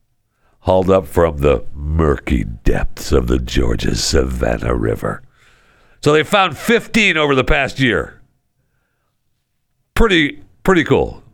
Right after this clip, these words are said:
pulling those things up out of the water. I mean, and you wonder, wait, why were there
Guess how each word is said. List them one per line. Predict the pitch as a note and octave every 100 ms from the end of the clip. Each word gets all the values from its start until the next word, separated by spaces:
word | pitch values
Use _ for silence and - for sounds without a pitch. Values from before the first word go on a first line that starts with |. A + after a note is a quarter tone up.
| _ _ -
pulling | C3 G#2+
those | G2+ F#2+ -
things | F#2 E2+
up | E2+ E2
out | D#2
of | D2
the |
water. | C#2+ C2 A1+ - _ _
I | G2 G2+
mean, | G2+ G2+ F#2+
and | G2+
you | G#2 G#2+
wonder, | A2 A2 G2+ F2+ F2 - -
wait, | F#2+ G#2 F#2 E2 -
why | F#2 F2+ G#2 A2+ A#2 A2+ G#2+ G#2 G2
were | F#2+ F#2+ F#2+
there | F2+ E2 D#2